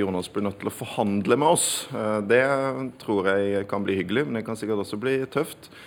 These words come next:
Men det valget velgerne på venstresiden har nå, er jo enten en åpning for et flertall hvor Arbeiderpartiet står fritt til å ve-, vippe begge veier, eh, eller et nytt flertall hvor S V er så sterkt at det blir et flertall på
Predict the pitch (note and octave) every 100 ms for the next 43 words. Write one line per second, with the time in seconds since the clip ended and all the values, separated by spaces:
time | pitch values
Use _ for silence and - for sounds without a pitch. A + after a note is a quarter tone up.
0 | - - - - A2+ G#2 A2+ G#2 F#2+ F#2
1 | F#2+ F#2+ G2 G2 G2+ G2+ G#2+ G2 G2 G2
2 | G2 - G2 F2+ F#2 G2+ F#2 G#2 D#3 C#3+
3 | A2 G2 F#2 G#2 A#2+ A#2+ - - - -
4 | - G#2 G2 - - C#3 C#3 - A2 G#2+
5 | - F#2 G2+ - G2 F#2 - G2+ F#2 -
6 | G2 - F#2+ - F2+ E2+ G2+ F#2 F2 G2
7 | F2+ - F#2 - F#2 - G#2 - G2 F2
8 | F#2 - G#2 F#2+ A2 A#2 - G2+ F#2+ G#2+
9 | F#2 F#2 D#3 F#3 D#3 - A#2+ - - D#3
10 | G#2+ A#2 A#2 - G#2+ - F2+ F#2 G#2 -
11 | G#2+ G#2 A2+ G2+ D#3 F#3+ - - D3 -
12 | F3 D3+ G#2 - A#2+ F#2+ - F2